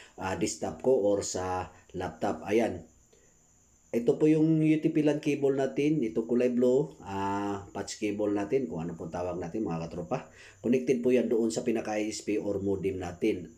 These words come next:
Ayan po. Ayan, mahaba-haba po yan kasi nasa labas po yung, ah, modem router natin. Check po natin yung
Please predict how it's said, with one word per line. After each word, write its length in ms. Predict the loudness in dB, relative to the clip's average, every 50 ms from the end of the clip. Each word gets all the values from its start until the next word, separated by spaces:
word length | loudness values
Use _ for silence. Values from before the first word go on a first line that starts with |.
| -8
Ayan 320 | -6 -6 -4 -6 -6 -6 -4
po. 240 | -4 -4 -4 -8 -14 _ _ _ _ _ _ _ _ _ _ _ _ -14
Ayan, 400 | -10 -6 -4 -4 -2 -2 -4 -4
mahaba-haba 640 | -4 -4 -4 -4 -4 -4 -4 -4 -4 -4 -6 -6
po 160 | -6 -4 -4 -2
yan 160 | -2 -4 -6
kasi 240 | -8 -6 -6 -6 -6
nasa 240 | -6 -6 -6 -6
labas 400 | -6 -6 -4 -4 -6 -6 -6 -8
po 240 | -10 -10 -8 -4 -4
yung, 400 | -2 -2 -2 -2 -4 -4 -6 -8 -12 -20 -20 -20 -20 -20 -20 _ -10 -8
ah, 480 | -4 -4 -2 -2 -2 -2 -4 -4 -6 -10 -16 -20 _ _ _ _ _ _ _ _ _ -10
modem 480 | -6 -4 -4 -2 -2 -4 -4 -4 -4 -4
router 400 | -4 -4 -6 -6 -6 -6 -6 -4
natin. 400 | -4 -4 -4 -4 -4 -6 -8 -6
Check 240 | -4 -4 -2 0 2
po 80 | 2
natin 320 | 2 4 2 2 2 2 4
yung 140 | 4 4